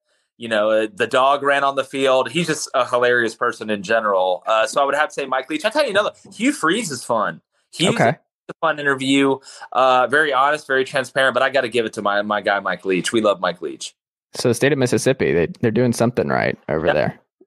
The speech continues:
Speaker 2: with
Speaker 1: Yep.
Speaker 2: these coaches. I like it. Kiffin's probably up there too.
Speaker 1: Kiffin was
Speaker 2: Uh,
Speaker 1: good. I've had him on once. I need to get him
Speaker 2: Mm-hmm.
Speaker 1: on again. I think he was kind of a little gassed, uh, uh, when we had him, uh, on the first time. So, but I'll get him on again.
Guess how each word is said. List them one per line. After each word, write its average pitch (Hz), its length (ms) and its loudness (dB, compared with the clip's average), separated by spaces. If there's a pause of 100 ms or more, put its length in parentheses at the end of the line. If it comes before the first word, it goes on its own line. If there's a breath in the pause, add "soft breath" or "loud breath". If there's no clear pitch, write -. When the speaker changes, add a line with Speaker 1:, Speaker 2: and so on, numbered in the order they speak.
(120)
Speaker 2:
with - 80 -2
Speaker 1:
Yep. 117 80 4
Speaker 2:
these 101 120 -4
coaches. - 560 -2
I 127 80 0
like 120 220 2
it. - 240 -6
Kiffin's 123 400 0
probably 120 280 2
up 117 140 -2
there 123 140 0
too. 131 260 -2 (200)
Speaker 1:
Kiffin 226 340 2
was 185 240 2
Speaker 2:
Uh, 165 60 -4 (380)
Speaker 1:
good. 160 200 4
I've 156 80 2
had 156 160 2
him 156 100 0
on 147 140 2
once. 143 240 0
I 143 60 0
need 147 160 -8
to 139 40 0
get 139 160 2
him 139 60 4
Speaker 2:
Mm-hmm. 143 80 4
Speaker 1:
on 131 100 2
again. 120 300 0
I 117 60 2
think 131 180 -10
he 135 60 -16
was 117 140 -12
kind 127 140 0
of 120 80 -4
a 113 40 -4
little 113 160 0
gassed, 110 580 0
uh, 107 300 2 (340 soft breath)
uh, 110 180 2
when 117 140 -2
we 117 140 2
had 113 240 2
him, 110 180 -2
uh, 104 160 2
on 104 140 0
the 98 80 -2
first 104 320 -4
time. 82 260 -6
So, 98 220 -2
but 107 100 -2
I'll 110 100 2
get 110 120 -2
him 98 100 -2
on 92 100 0
again. 82 320 -2